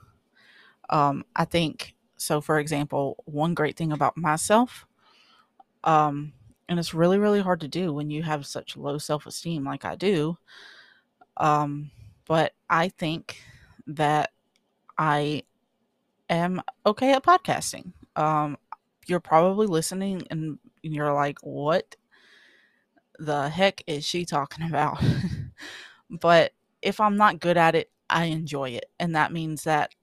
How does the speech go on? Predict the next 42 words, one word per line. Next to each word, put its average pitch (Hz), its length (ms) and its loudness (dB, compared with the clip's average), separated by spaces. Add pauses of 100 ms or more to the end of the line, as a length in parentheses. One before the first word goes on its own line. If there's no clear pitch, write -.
I 151 500 -2
am 156 120 -8
doing 151 340 -6
something 147 400 -10
right. 80 260 -6 (160)
Because 156 260 -8
if 151 140 -8
I'm 156 120 -4
doing 175 200 -4
something 175 300 -6
that 165 140 -2
I'm 156 120 -2
enjoying, 147 640 -6 (560)
then 151 280 -2
I'm 160 140 -2
not 160 180 0
wasting 147 360 -6
my 143 100 -6
time. - 300 -10 (960)
I'll 147 120 -2
just 143 180 -8
say 147 160 -2
that, 120 240 -2 (120)
okay? 151 440 -4 (840)
Um, 147 360 0
I 160 100 -2
think 151 240 -8
that 156 140 -10
that 143 280 -2 (160)
is 143 720 -8 (380)
a - 40 -8
self-validating 139 1000 -4
thing. 175 240 0
I 147 80 -2
feel 151 200 -4
like, 147 380 -4
you 160 80 -6
know, 147 140 -4
sometimes 165 520 -4 (300)
I 165 80 0
don't 160 320 -6
get 175 260 -4